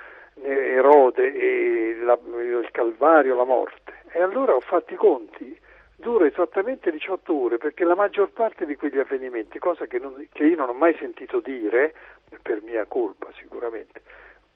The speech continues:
la maggior parte avvengono durante la notte. Lo sventurato viene catturato, pri-, imprigionato al,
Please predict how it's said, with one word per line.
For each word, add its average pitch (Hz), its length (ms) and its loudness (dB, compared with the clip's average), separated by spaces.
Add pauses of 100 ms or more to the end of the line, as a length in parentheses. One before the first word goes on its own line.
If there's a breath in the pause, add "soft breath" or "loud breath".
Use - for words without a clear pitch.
(160)
la 190 100 4
maggior 196 300 -2
parte 269 440 0
avvengono 240 600 4
durante 147 400 -2
la 104 80 -8
notte. - 460 -4 (840 soft breath)
Lo 180 140 6
sventurato 190 720 4
viene 147 600 2
catturato, 165 1000 4
pri-, 156 320 -6
imprigionato 165 920 -4 (160)
al, 147 300 0